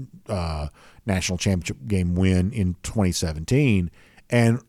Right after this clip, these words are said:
look, we've had some fun with the memes from time to time. That's always kind of a, a, a, you know, a funny thing. But as I told our video audience a little earlier today, I feel like we have a lot of credibility on this because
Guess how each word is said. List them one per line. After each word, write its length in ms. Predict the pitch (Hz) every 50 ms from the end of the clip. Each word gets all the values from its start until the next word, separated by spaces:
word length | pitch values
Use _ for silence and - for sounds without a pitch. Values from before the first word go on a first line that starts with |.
| _ -
look, 200 | 165 151 123 -
we've 180 | 151 202 220 202
had 220 | 170 113 98 -
some 200 | - - 104 92
fun 140 | - 107 98
with 100 | 92 85
the 60 | 87
memes 280 | 87 87 90 95 87 -
from 120 | 101 92
time 160 | 98 95 90
to 80 | 92 87
time. 220 | - 95 92 92
That's 180 | 92 87 - 104
always 280 | 92 87 90 90 -
kind 180 | - - 92 90
of 80 | 82 85
a, 180 | 82 85 85 - -
a, 380 | 110 110 101 95 87 92 101
a, 40 | 107 - - - -
you 180 | 135 120 107
know, 60 | - 101
a 120 | 117 -
funny 240 | - - 104 98 92
thing. 380 | - - 98 95 92 92 90 - _ _ _ _ _ _ _ _ _ _ -
But 160 | 98 95 113 117
as 80 | 123
I 100 | 156 185
told 180 | 180 190 190 185
our 140 | 160 120 98
video 320 | 95 139 185 190 147 101
audience 300 | 87 82 85 85 - -
a 60 | 113
little 140 | 101 98 92
earlier 300 | 92 120 165 185 160 101
today, 320 | 82 82 78 131 131 131 - _ -
I 80 | - 165
feel 160 | - - 285
like 160 | 262 254 208 160
we 200 | 113 127 139 127
have 580 | 113 117 107 101 98 95 92 87 82 82 - - -
a 60 | 101
lot 320 | 104 98 98 98 98 107 110
of 80 | 104
credibility 520 | - - 110 95 92 85 92 92 90 87 82
on 140 | 76 76 78
this 180 | 80 78 -
because 440 | - - 87 - 90 80 80 -